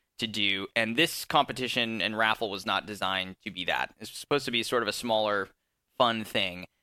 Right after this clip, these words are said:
and we do have some ideas brewing for what we can do next. I'm super excited. I've been taking notes about that thing we talked about, Slugger. The one idea I had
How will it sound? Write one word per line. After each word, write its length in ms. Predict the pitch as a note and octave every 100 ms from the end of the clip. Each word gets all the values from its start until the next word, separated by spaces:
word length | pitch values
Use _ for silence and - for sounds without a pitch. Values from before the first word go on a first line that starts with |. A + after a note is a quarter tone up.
| _
and 520 | A2+ A2+ A2 A2 G#2+ - _
we 100 | B2
do 120 | D3+
have 140 | A#3 A#3
some 180 | D3+ D#3+
ideas 360 | C3+ C3+ C#3
brewing 420 | A2 C#3 D#3 B2
for 160 | A#2 A#2+
what 180 | A#2 A#2+
we 80 | A#2
can 120 | A2
do 140 | G#2
next. 360 | G#2+ A#2 A2+ - -
I'm 260 | C#3 B2+
super 480 | G2+ - - G#3 D3
excited. 260 | A#2 A#2+ A2
I've 80 | A#2+
been 80 |
taking 260 | C3 D#3 B2
notes 240 | B2+ B2+
about 180 | A#2+ G#2+
that 140 | G#2+ G2+
thing 160 | A2+
we 120 | G#2 G2+
talked 240 | G#2+ G#2
about, 280 | G#2+ F#2 -
Slugger. 400 | A2 G2 F#2 F#2+ - _ _ _ _ _ _
The 80 | A#2+
one 180 | D3 D#3+
idea 260 | A2 G2+ F#2
I 40 |
had 260 | G2 E2+